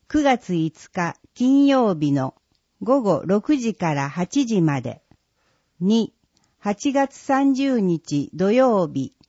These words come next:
三十一日日曜日、九月六日土曜日、午前十時から正午まで。費用はいずれも二千円、障害保険料です。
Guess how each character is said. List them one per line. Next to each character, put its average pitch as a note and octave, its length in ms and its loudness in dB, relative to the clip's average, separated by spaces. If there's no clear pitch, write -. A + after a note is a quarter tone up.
三 C4+ 400 0
十 E3+ 320 -2
一 D#3 320 -4
日 G3+ 480 -4
日 G3+ 460 -2
曜 F#3+ 340 2
日、 C3+ 240 -8
九 C#4 160 -4
月 G3 580 -2
六 F#3 200 2
日 G3 480 -4
土 F#3 220 -2
曜 A3 340 2
日、 C3 240 -10
午 C#4 180 2
前 G3 320 0
十 B3 300 0
時 E3 180 -4
か F3+ 180 -4
ら C#3 220 -6
正 C4+ 380 2
午 D#3+ 160 2
ま C3 220 -2
で。 - 200 -16
費 C#4 180 -2
用 A#3 280 2
は D3 160 -2
い D3+ 140 -4
ず A3+ 180 -2
れ A3 160 0
も F3 300 -4
二 F3+ 140 -2
千 G#3+ 400 -2
円、 F3 320 -2
障 B3 320 -2
害 B3 240 0
保 G#3+ 120 -6
険 F#3+ 380 -2
料 B2 280 -6
で C#3 160 -12
す。 - 240 -20